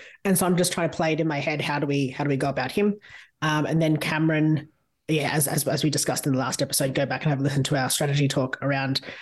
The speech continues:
the Darcy Cameron in R two pick. Um, but he'll end up as a forward. And then onto my forwards, uh, Dunkley, Rozee, Taranto, McLean, Philippou, Sin,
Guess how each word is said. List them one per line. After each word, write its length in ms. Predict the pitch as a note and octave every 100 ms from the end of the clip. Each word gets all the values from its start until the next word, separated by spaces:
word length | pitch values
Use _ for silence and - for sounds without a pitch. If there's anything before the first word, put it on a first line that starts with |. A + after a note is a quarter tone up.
| - -
the 60 |
Darcy 240 | D#3+ C#3+ C#3
Cameron 360 | E3 D3+ C#3+
in 80 | -
R 160 | C#3+ C#3
two 240 | - D#3
pick. 280 | C#3+ F#3 - - _ _ _ _ _ _ _ _ _
Um, 540 | - D3+ D3+ D3 D3 - _ _ _ -
but 180 | D3+ -
he'll 280 | E3+ D3+ C3+
end 160 | D3+ C#3
up 120 | D3
as 120 | D3
a 100 | C#3
forward. 420 | C#3 G3 G3+ G3+ - - - - A3+
And 100 | G#3+
then 120 | G#3
onto 200 | C4 B3+
my 120 | G#3+
forwards, 680 | - G3+ F#3+ F3+ E3 - - _
uh, 480 | E3 F3 E3+ E3+ D3+ - _ _ _ _ -
Dunkley, 800 | G#3 F#3+ F#3 G3+ F#3 F3 D#3 - _ _ F#3+
Rozee, 680 | F3+ E3+ E3 D#3+ D#3 D3 D3
Taranto, 800 | - D#3 D3+ C#3 E3+ D#3 D3+ C#3
McLean, 480 | D#3+ - F3+ F3 D#3+
Philippou, 560 | E3 D#3 D3+ D#3+ D3+
Sin, 460 | C#3+ F3 D#3+ C#3+ C#3